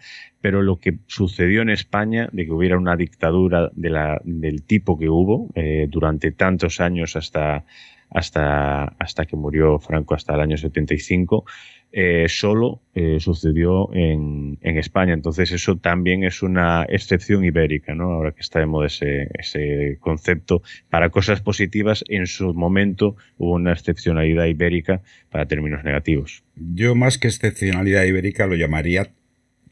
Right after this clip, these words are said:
Speaker 2: timo ibérico. Ese fue el auténtico timo
Speaker 1: <laughs>
Speaker 2: ibérico.
Speaker 1: También, también, también.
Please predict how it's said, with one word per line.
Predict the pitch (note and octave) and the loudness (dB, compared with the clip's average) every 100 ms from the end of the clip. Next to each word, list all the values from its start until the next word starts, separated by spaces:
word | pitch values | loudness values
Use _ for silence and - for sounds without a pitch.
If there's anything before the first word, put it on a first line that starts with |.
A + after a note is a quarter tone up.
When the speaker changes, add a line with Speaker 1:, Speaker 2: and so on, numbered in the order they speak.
| - | 0
Speaker 2:
timo | C3 G2 D2+ | 2 4 2
ibérico. | D2 C#2 B1+ - D#2 | 0 -2 -6 -6 -6
Ese | B2 B2+ | 0 0
fue | - A#2 | 2 2
el | |
auténtico | G2 D#2 F2 F2 D#2+ E2 | 2 2 2 2 2 0
timo | F2+ E2 | 0 0
Speaker 1:
<laughs> | |
Speaker 2:
ibérico. | D#2+ D2+ C#2+ - - F2+ | 0 -2 -4 -10 -8 -6
Speaker 1:
También, | F2+ G#2+ G2+ G2 F2+ | 0 0 2 2 2
también, | E2+ F2+ G2 G2+ - | 0 0 0 -6 -6
también. | E2 D#2+ D#2 | -4 -2 -2